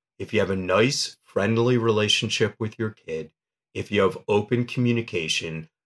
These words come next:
they're gonna tell you when things are going swell in their lives. But what you really wanna be is the parent who's gonna be there when things are not going well,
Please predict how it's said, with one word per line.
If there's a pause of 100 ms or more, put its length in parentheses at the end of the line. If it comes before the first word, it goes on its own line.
(120)
they're
gonna
tell
you
when
things
are
going
swell
in
their
lives. (680)
But
what
you
really
wanna
be (360)
is
the
parent
who's
gonna
be
there (240)
when (160)
things
are
not
going
well,